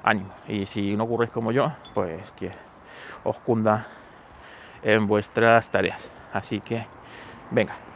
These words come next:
eh, gracias por escucharme. Las cajitas de este episodio, ¿a quién se las mandamos? Venga, al Pichai, al de, al de Google, ¿eh? Al Pichai, que ha tardado un año en reaccionar, pero por lo menos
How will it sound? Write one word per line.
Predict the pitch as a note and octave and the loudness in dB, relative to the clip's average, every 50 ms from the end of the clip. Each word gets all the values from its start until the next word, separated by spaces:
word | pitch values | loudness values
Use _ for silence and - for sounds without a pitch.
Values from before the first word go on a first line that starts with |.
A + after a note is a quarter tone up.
| - - - - - | -20 -20 -18 -12 -8
eh, | G2 F#2+ G2 F#2+ F#2+ F#2+ G2 G2+ - - - - - - - - - - - - - - - - - - - - - - | -4 -4 -2 -2 -2 -4 -6 -8 -12 -16 -20 -20 -20 -20 -20 -20 -20 -20 -20 -20 -20 -18 -18 -16 -16 -16 -18 -18 -8 -2
gracias | - A#2+ A#2 - A#2 - | 0 2 2 2 0 0
por | - G#2 | 0 0
escucharme. | G#2 - A2 - B2 B2+ D3 E3 F3 F3 E3 - - - - - | 0 0 0 2 4 4 6 4 2 2 0 -4 -14 -14 -6 -2
Las | A2 G2+ | -2 -2
cajitas | - - - - B2 A#2 - A2+ A#2 | -2 -2 -4 -4 0 2 4 4 4
de | A2+ | 4
este | A2 - - A2+ | 2 0 -2 -4
episodio, | - A2+ - - C3 B2+ B2 B2 C3 B2+ | -2 -2 0 4 4 4 6 6 6 6
¿a | A#2+ A2 | 4 4
quién | A2+ A2 | 2 0
se | - B2 | 0 0
las | G2+ A2 | -2 0
mandamos? | A2 G#2 G2 F2 F2+ F2+ - A2 - - - - - - - - - - - - - - - - - - | 0 0 0 -2 -4 -6 -8 -12 -14 -14 -16 -16 -18 -20 -20 -18 -18 -16 -18 -18 -18 -20 -20 -16 -6 -2
Venga, | - G2+ F2+ - - - - | -2 -2 -2 -4 -10 -14 -10
al | - A#2 G#2 G2+ F#2+ F#2 F#2+ G2 | -6 -4 -2 0 0 0 0 -2
Pichai, | F#2+ - C#3 - - G2 F#2+ G2+ G2 G2 - - | -4 -8 -10 -4 -2 0 0 0 -2 -8 -10 -10
al | - F#2 F#2 | -8 -6 -6
de, | F2+ F2 F#2 F#2+ G2 - - - - - - - - - - - - - - - - - - - - - | -4 -4 -4 -6 -8 -10 -18 -20 -20 -20 -20 -20 -20 -20 -20 -20 -20 -20 -20 -20 -20 -20 -20 -20 -14 -10
al | - A2+ G2+ G2 G2 | -6 -4 -2 -2 -2
de | G2 G2 G2 F#2+ F#2 | -2 -4 -4 -4 -2
Google, | G#2+ B2 A2 F2+ C#2+ - G#2+ - - | -2 0 0 -2 -4 -6 -10 -12 -8
¿eh? | B2+ C3 C#3+ C#3+ - - - - - - - | -6 -6 -6 -6 -8 -14 -20 -20 -20 -18 -16
Al | G#2 G#2+ | -14 -12
Pichai, | - G2 G2 - A#2 G2 E2+ - - - - | -10 -10 -10 -8 -8 -8 -8 -10 -14 -20 -18
que | - - G2 - - - - - - - - - - - - - | -18 -18 -18 -18 -20 -20 -20 -20 -20 -20 -20 -20 -20 -10 -6 -6
ha | G#2+ | -4
tardado | - - G2 G2 G#2 G#2 | -2 -2 0 2 2 2
un | - - | 2 2
año | G#2 A2 A2+ A2 G#2+ A2+ - - - - | 2 2 2 2 0 -2 -6 -12 -16 -12
en | - G#2 | -8 -6
reaccionar, | F#2 F2+ F2+ - - G2+ B2+ D3 | -6 -4 -4 -2 0 2 2 2
pero | A2+ G2 F#2+ | 2 -2 -6
por | D2 - F2+ | -4 -4 -4
lo | F#2 | -2
menos | A2 B2 C#3 C#3 C3+ | 0 0 0 -2 -2